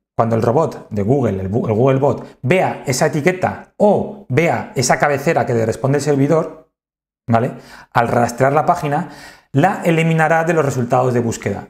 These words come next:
independientemente de si otros sitios web tienen enlaces a ella o no. Eh, cosa que es mentira, no sé por qué dice esto, pero bueno. <laughs> Vale. Yo os voy a decir lo que es la verdad, pero me sorprende. Eh,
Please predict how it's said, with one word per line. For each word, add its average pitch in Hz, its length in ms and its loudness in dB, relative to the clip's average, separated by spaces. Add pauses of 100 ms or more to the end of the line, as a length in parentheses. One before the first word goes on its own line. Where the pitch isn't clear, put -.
independientemente 156 720 0
de 180 60 0
si 165 100 -4
otros 143 180 0
sitios 143 220 0
web 156 180 0
tienen 143 220 -2
enlaces 135 340 0
a 117 100 0
ella 135 380 -2
o - 80 -6
no. 101 320 -4 (1120)
Eh, 107 500 2
cosa 143 180 0
que 123 60 -2
es 101 60 2
mentira, 110 500 0
no 117 80 4
sé 120 80 -2
por 117 100 0
qué 120 80 0
dice 113 200 -2
esto, - 280 -6
pero 110 140 2
bueno. 110 160 2 (360)
<laughs> - 260 -6
Vale. 139 260 2 (880)
Yo 120 100 4
os 117 60 2
voy 123 100 2
a 123 40 2
decir 120 160 0
lo 120 80 2
que 113 60 2
es 110 40 -2
la 113 80 2
verdad, 110 240 0
pero 101 200 -4 (360)
me 117 80 2
sorprende. 110 400 2 (1040)
Eh, 139 840 0